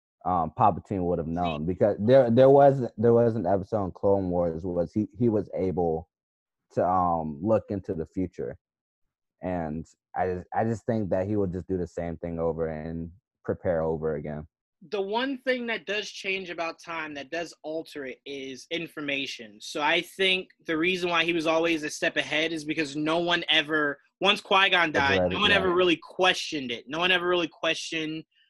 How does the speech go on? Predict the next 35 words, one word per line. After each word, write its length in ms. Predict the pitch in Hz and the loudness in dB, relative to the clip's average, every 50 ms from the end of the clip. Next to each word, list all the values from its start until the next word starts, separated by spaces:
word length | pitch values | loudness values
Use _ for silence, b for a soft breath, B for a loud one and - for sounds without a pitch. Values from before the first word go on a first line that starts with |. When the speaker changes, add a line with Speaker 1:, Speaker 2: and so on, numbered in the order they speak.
| _ _ _ | _ _ _
Speaker 2:
what 140 | - 180 175 | -2 0 0
was 140 | 175 160 143 | 0 -2 0
going 260 | 165 170 165 160 156 | 2 2 2 2 2
on 200 | 156 160 160 156 | 0 0 0 0
behind 440 | 147 143 - 143 151 151 156 156 156 | 0 -2 0 0 0 0 0 0 -4
the 60 | 156 | -6
scenes, 680 | - - - 160 156 156 156 156 156 151 156 156 147 - - _ _ _ | -8 -6 -4 -4 -2 -2 -2 -4 -4 -6 -6 -8 -10 -12 -18 _ _ _
some 280 | - - - 180 170 170 | -14 -4 0 0 0 2
of 60 | 160 | 0
his 240 | 156 170 170 156 139 | -2 -4 -6 -6 -8
decisions. 640 | 131 139 - - - 165 156 143 147 151 156 151 143 | -10 -12 -10 -6 -4 -2 -2 -2 -4 -6 -6 -6 -4
We 100 | 156 175 185 | -2 0 2
know 160 | 208 226 240 | 2 2 2
Mace 260 | 233 226 220 208 - | 4 2 2 0 0
Windu 320 | 190 196 196 190 185 180 | 0 -2 0 0 -2 -2
didn't 280 | 160 175 170 156 147 139 | -2 -2 -2 -4 -6 -6
like 320 | 135 139 165 226 247 226 - - | -2 0 0 2 0 -2 -4 -8
them, 260 | 143 131 123 127 131 - _ _ _ _ _ _ _ | -8 -8 -8 -10 -12 -16 _ _ _ _ _ _ _
but 100 | 175 180 | 0 2
it 40 | 196 | 2
was 200 | 202 208 175 165 | 2 0 -2 -2
never 320 | 185 190 190 185 175 180 | 0 2 2 2 2 0
like, 260 | 175 170 165 160 160 - _ - - - _ _ _ _ _ _ _ | 2 4 2 2 0 -2 _ -10 -10 -10 _ _ _ _ _ _ _
"I 100 | 240 277 | -2 -2
think 220 | 262 - 196 185 165 | 0 0 -2 -2 -2
this 140 | 170 165 | -4 -4
man 280 | 160 175 170 170 175 165 | -2 -2 0 0 0 0
could 100 | 180 175 | -2 -2
be 80 | 170 180 | -4 -4
evil." 460 | 170 147 135 127 117 - 107 107 - _ _ b b b b | -4 -4 -4 -6 -6 -8 -14 -18 -18 _ _ b b b b
It 100 | 202 220 | 2 2
was 160 | 226 214 185 | 2 0 0
never 280 | 190 220 240 247 240 220 | 2 2 2 4 4 4
that. 240 | 185 160 139 120 - - | 4 4 2 0 -2 -6
But 140 | 160 160 | -8 -8